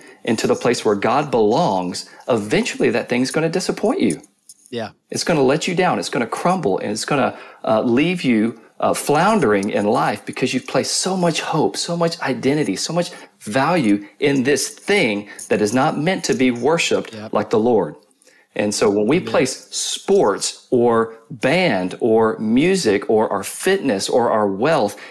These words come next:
Speaker 1: in a place that's eventually gonna disappoint us, then, uh, I have great concerns for that. So I wanna be careful that we don't delve into that.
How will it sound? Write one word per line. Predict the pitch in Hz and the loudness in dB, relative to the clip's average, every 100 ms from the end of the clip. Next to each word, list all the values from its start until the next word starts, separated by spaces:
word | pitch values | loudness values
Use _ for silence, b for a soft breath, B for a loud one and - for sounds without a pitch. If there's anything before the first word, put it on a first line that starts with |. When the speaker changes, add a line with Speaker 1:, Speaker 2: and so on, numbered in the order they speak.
| B | B
Speaker 1:
in | 123 131 | 0 0
a | |
place | 135 - 202 160 92 - - B B | -2 -2 2 2 2 0 -4 B B
that's | - - | -2 0
eventually | 113 104 113 160 214 | 0 0 -2 0 0
gonna | 190 180 | 2 0
disappoint | 170 180 170 - 175 190 | 0 0 0 0 -2 2
us, | 180 - B B B - | 0 -2 B B B -8
then, | 135 120 113 110 | 0 2 2 2
uh, | 104 101 98 | 2 0 0
I | - | -2
have | 139 110 | -2 0
great | 104 | -2
concerns | - 98 - 90 80 | -2 -6 -2 -2 -2
for | - 80 | -6 -6
that. | - - | -6 -10
So | - 107 | -6 -4
I | |
wanna | 156 | -2
be | 147 139 | -4 -4
careful | - - 190 208 82 78 - B B | -6 -6 -6 -2 -2 -2 -4 B B
that | 113 | 0
we | 107 | 2
don't | 113 101 | 2 0
delve | 110 117 101 | 0 0 0
into | 104 90 | -2 -2
that. | 85 76 - | -2 -4 -8